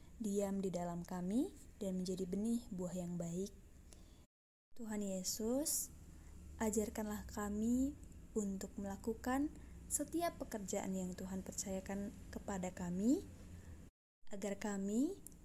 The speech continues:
melakukannya dengan baik dan penuh rasa bertanggung jawab, sehingga setiap berkat yang kami terima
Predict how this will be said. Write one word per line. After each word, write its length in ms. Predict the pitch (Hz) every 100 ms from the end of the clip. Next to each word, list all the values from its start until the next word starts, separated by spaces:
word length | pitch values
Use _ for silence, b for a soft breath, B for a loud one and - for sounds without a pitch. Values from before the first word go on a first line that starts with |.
| -
melakukannya 800 | 214 208 - 233 269 277 294 269
dengan 320 | 202 185 180
baik 400 | 170 175 214 294 - B B B - 202
dan 320 | 190 190 190 - -
penuh 400 | 220 214 226 269 294 - 233
rasa 400 | 196 190 220 214
bertanggung 640 | 190 190 180 185 180 175
jawab, 400 | 180 190 190 175 - - - - B B B B
sehingga 480 | - 214 202 202 202
setiap 400 | 202 214 - 202
berkat 480 | 196 208 - 208 208
yang 160 | 196
kami 240 | 196 196 196
terima 720 | - 233 302 269 185 196